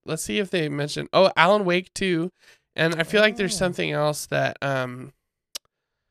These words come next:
Speaker 1: they're supposed to be working on, but man, their plate is full right now. So I don't know if they're big enough to handle all this stuff, or Max Payne is just coming out at the end of the generation, similar to, um,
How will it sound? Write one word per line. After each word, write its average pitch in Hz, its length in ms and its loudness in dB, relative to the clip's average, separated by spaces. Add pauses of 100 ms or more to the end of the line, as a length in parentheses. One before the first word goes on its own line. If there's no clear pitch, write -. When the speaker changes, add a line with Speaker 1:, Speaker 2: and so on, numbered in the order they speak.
(840)
Speaker 1:
they're 147 120 -2
supposed 143 280 -6
to 143 60 -12
be 139 80 -4
working 135 280 -6
on, 127 140 -8
but 131 200 -2
man, 208 460 0
their 175 180 2
plate 165 320 -2
is 139 140 -4
full 139 300 -4
right 127 180 -4
now. 117 260 -10
So 143 300 0
I 135 140 2
don't 190 120 0
know 196 160 4
if - 80 0
they're 180 160 0
big 147 220 -4
enough 165 260 -2
to 160 120 -6
handle 175 260 -2
all 180 200 2
this 175 160 -2
stuff, 190 300 0
or 147 140 -2
Max 143 240 -2
Payne 143 220 -6
is 135 140 -8
just - 440 -10 (840)
coming 143 260 0
out 135 160 2
at 135 100 -6
the 139 120 0
end 135 140 0
of 131 80 -2
the 135 80 -6
generation, 131 640 -4
similar 131 420 -4
to, 131 400 -8 (920)
um, 123 540 -2